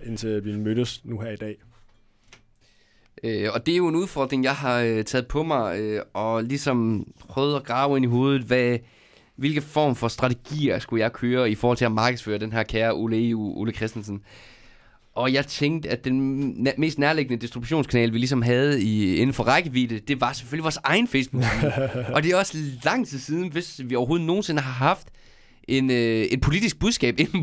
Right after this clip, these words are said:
Speaker 2: på, øh, inde på vores Facebook-side. Så jeg tænkte, det var på tide at prøve at dele O-, Ole E U inde på den her side. Og derfor har jeg skrevet en statusopdatering på vores Facebook-side. By the way, gå ind og like den. Den hedder bare Jubeleuropæerne på Facebook.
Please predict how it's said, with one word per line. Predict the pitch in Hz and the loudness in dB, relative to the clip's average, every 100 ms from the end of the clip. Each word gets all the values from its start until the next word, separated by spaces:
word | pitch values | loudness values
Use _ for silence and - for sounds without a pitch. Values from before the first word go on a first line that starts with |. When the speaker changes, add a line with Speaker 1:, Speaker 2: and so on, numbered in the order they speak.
| - | 4
Speaker 2:
på, | 151 123 | 4 4
øh, | 120 110 - - - 113 - - | 2 0 -4 -14 -8 -8 -4 0
inde | 180 | 2
på | 170 | 2
vores | 139 127 | 2 0
Facebook-side. | 202 147 139 139 | -2 -2 -4 -2
Så | |
jeg | 151 | 0
tænkte, | 202 208 | 0 0
det | |
var | 208 | 0
på | 220 | 0
tide | - 208 262 220 - _ _ _ - | 0 2 2 0 -4 _ _ _ -2
at | 151 | 2
prøve | 165 180 196 - | 2 4 2 0
at | 151 - | -6 0
dele | 190 214 208 143 143 | 2 4 2 2 4
O-, | 147 147 - | 4 2 2
Ole | 170 175 185 - | 2 4 4 2
E | 180 160 | 2 4
U | 131 123 | 2 2
inde | 143 | 0
på | 139 | 0
den | 120 | 2
her | 117 | 0
side. | 113 104 113 113 | -2 -2 2 2
Og | - 127 147 | 2 0 2
derfor | 185 180 | 2 2
har | 175 170 | 2 2
jeg | 180 | 0
skrevet | - 156 180 175 - - - - | 0 2 2 -2 -10 -20 -14 -6
en | 131 | -2
statusopdatering | 151 156 143 131 - 143 131 | 0 0 -2 -4 0 0 0
på | 147 165 139 | 0 0 0
vores | 113 - | -2 0
Facebook-side. | 160 - 120 123 120 | -2 -2 0 0 0
By | - | 0
the | 120 117 | 0 2
way, | 143 | 0
gå | 143 | 2
ind | 131 | 2
og | 117 98 | 4 4
like | 143 - | 2 -2
den. | |
Den | 117 | -2
hedder | 131 113 | 0 2
bare | 104 113 | 2 2
Jubeleuropæerne | 131 123 104 101 110 104 - | 0 0 0 0 -2 -4 -6
på | 135 | -6
Facebook. | 135 127 120 | -4 -4 -6